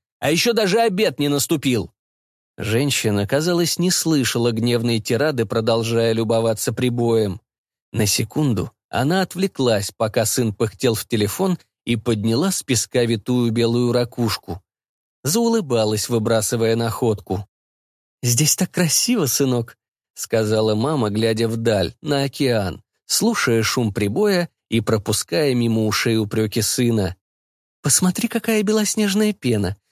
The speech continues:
Тут такие морские звезды, и, представляешь, я гладила ската! Он совсем ручной, его приручили туристы». Женщина тонко рассмеялась, отсалютовала бокалом, продолжая. «Мне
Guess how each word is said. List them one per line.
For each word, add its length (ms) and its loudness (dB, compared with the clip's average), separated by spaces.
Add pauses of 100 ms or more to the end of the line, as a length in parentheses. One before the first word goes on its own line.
(200)
Тут 160 -2 (100)
такие 640 0
морские 560 0
звезды, 600 0 (280)
и, 80 -2
представляешь, 880 0 (180)
я 180 0
гладила 460 0
ската! 540 -2 (300)
Он 160 0
совсем 640 0
ручной, 720 0 (300)
его 280 2
приручили 500 0
туристы». 560 0 (600)
Женщина 560 0
тонко 320 0
рассмеялась, 880 0 (300)
отсалютовала 840 0
бокалом, 580 -2
продолжая. 840 0 (760)
«Мне 240 2